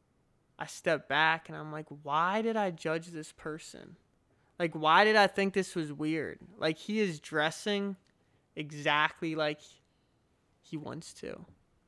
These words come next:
Like, he is comfortable in his own skin and he's doing what makes him happy. Like, me judging him and me thinking he's weird is something wrong with me. And I think, like, society taught me that. And so I had to step back and I had to be like, "Why do I think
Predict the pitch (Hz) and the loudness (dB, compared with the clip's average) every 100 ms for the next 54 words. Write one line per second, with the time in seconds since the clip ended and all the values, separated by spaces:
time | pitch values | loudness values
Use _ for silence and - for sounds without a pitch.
0 | - 165 - 214 214 165 - 175 180 202 | -8 -6 -2 2 2 0 -4 -4 -2 -2
1 | 185 185 170 143 151 165 165 - 160 160 | -2 -2 -2 -2 -2 -4 -6 -6 -4 -2
2 | 151 147 139 147 151 151 147 127 147 147 | -4 -6 -8 -4 -4 -2 -4 -2 -4 -4
3 | 147 143 135 135 143 90 - - _ _ | -8 -6 -4 -4 -6 -12 -16 -20 _ _
4 | - 160 151 160 170 214 180 165 156 165 | -2 -2 -2 0 2 2 2 6 6 4
5 | 180 190 190 151 151 165 - 165 165 160 | 2 2 0 0 -2 -2 -2 -4 -2 -4
6 | 147 139 147 156 151 - 151 147 143 139 | -4 -4 -4 -2 -4 -4 -6 -6 -8 -6
7 | 135 139 139 139 135 127 - - _ _ | -4 -6 -10 -8 -8 -8 -10 -20 _ _
8 | _ _ - 143 143 - 156 151 151 147 | _ _ -2 2 2 0 -6 -6 -4 -4
9 | 143 - - 147 - 139 139 147 143 - | -6 -10 -16 -10 0 2 4 2 -2 -4
10 | 143 131 147 143 135 139 139 - _ _ | -2 -2 -6 -6 -4 -4 -6 -10 _ _
11 | _ _ _ _ _ 147 143 143 139 139 | _ _ _ _ _ -4 -2 -4 -6 -10
12 | 151 - _ _ _ _ 185 180 185 - | -14 -18 _ _ _ _ -4 -4 -4 -2
13 | 196 190 202 190 170 156 160 156 156 151 | 0 2 0 0 -4 -8 -8 -6 -4 -4
14 | 147 143 160 185 185 156 - 175 165 - | -4 -2 0 0 -2 -4 -8 -4 -4 -6
15 | - | -16